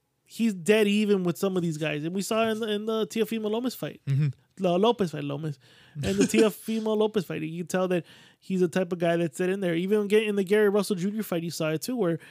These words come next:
Speaker 1: you know, he was able to outbox him, but Gary did a, Gary Russell was able to do a couple things there in that fight that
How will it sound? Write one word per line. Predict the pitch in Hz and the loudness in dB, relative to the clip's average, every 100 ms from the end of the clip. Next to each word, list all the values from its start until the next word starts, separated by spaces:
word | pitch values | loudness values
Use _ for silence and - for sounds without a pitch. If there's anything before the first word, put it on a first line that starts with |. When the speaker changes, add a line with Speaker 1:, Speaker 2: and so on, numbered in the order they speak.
| - _ _ - | -20 _ _ -6
Speaker 1:
you | 170 | -2
know, | 151 196 - | -2 -4 -8
he | - 220 | -4 2
was | 202 | 4
able | 196 190 | 4 4
to | 165 | 2
outbox | 156 220 277 | 0 -2 -2
him, | 214 | -2
but | 175 | -2
Gary | 151 202 233 | 0 0 2
did | 220 | 2
a, | 180 175 170 | 2 -2 -6
Gary | 175 196 | -4 0
Russell | 190 233 269 | 2 0 0
was | 202 | 0
able | 196 185 | 2 0
to | |
do | 160 190 | 0 0
a | |
couple | 165 185 180 | 0 -4 -2
things | 185 175 | -2 0
there | 180 180 180 - | 0 0 -2 -2
in | 175 | -2
that | 170 | 0
fight | - 180 190 - | 0 0 0 0
that | 185 | 0